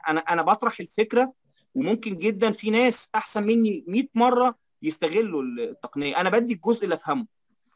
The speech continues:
تمام؟ أنا، أنا مش، م-، مش إنشائي ومش، آه، يعني مش متخصص زيكم، فممكن جدا جدا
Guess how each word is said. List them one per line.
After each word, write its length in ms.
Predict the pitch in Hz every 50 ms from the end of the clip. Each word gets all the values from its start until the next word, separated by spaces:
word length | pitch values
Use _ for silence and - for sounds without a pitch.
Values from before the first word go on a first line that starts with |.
| _ _
تمام؟ 360 | 135 135 160 196 226 233 - _ _ _ _ _ 165
أنا، 140 | 180 202 202
أنا 280 | 196 - 196 208 214
مش، 340 | 202 190 165 - - - - 156
م-، 460 | 151 151 147 143 143 147 143 - 147
مش 180 | 147 143 - -
إنشائي 460 | 147 - - 190 214 233 247 277 277 - _ _ _ -
ومش، 580 | - 151 151 156 151 160 180 180 - - - 180 165
آه، 600 | 156 151 147 147 143 143 139 139 139 139 131 -
يعني 360 | - 135 139 131 127 131 135 135
مش 220 | 139 135 - -
متخصص 360 | - 151 - 175 180 - - 156
زيكم، 400 | 143 143 147 180 185 - 233 226 - _ _ - _
فممكن 420 | - 143 151 185 214 208 226 185
جدا 320 | 151 185 226 202 180 214 190
جدا 540 | 165 156 202 226 196 190 247 269 294 269